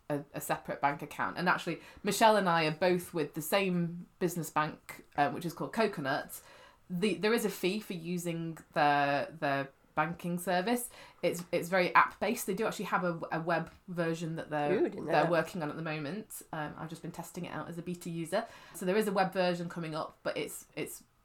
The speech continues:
Speaker 1: it started off being just an app-based. So it's not a high street bank. It's not got a physical bank that you can go into,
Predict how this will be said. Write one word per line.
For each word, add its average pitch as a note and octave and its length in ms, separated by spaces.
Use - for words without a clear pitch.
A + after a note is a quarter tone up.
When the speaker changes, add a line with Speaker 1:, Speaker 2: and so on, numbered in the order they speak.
Speaker 1:
it - 140
started F3 360
off - 200
being D#3+ 180
just D#3 200
an E3+ 100
app-based. - 540
So F3 80
it's - 120
not A3+ 180
a G3 40
high G3 220
street - 340
bank. D#3+ 240
It's F3 100
not F3+ 160
got E3 120
a - 40
physical E3+ 400
bank - 280
that - 60
you - 60
can F3+ 100
go D#3+ 120
into, F3 380